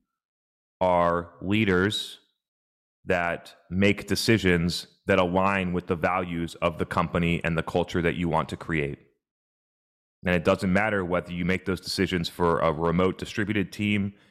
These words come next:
an in-house, like a, sorry, a physical office team, or some level of a hybrid.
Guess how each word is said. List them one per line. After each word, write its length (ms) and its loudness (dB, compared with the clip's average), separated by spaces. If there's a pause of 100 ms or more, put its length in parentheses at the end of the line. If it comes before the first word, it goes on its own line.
(140)
an 100 -2
in-house, 540 0
like 180 2
a, 340 2
sorry, 300 0
a 60 -2
physical 680 -2
office 340 -2
team, 360 -2
or 80 -2
some 280 0
level 240 0
of 80 -2
a 80 -4
hybrid. 500 -8